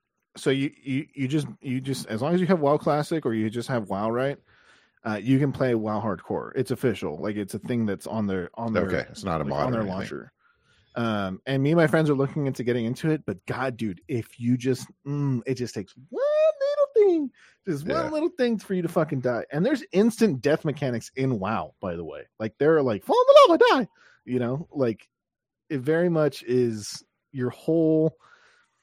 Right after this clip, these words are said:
Speaker 1: 'cause it takes, what, I think it's three hundred and something hours to get to max level on the hardest class level, which is Druid.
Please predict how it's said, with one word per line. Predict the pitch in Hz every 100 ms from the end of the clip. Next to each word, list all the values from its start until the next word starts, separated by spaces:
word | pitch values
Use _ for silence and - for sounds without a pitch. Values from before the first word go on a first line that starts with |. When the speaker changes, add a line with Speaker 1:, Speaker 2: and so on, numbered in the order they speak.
| _ _ _ _ _ _ -
Speaker 1:
'cause | 156
it | 165
takes, | 175 -
what, | 135 104
I |
think | 151 123
it's | - - _
three | 127 143
hundred | 160 160 151
and | 135
something | 156 156 143
hours | 120 147 180 185 - -
to | 135
get | 127 127
to | 139
max | 113 123 - 123
level | 123 135 156 151
on | - 120 117
the |
hardest | 104 123 123 117 -
class | - 120 -
level, | 113 127
which | 120 110
is | 98
Druid. | - 127 113 156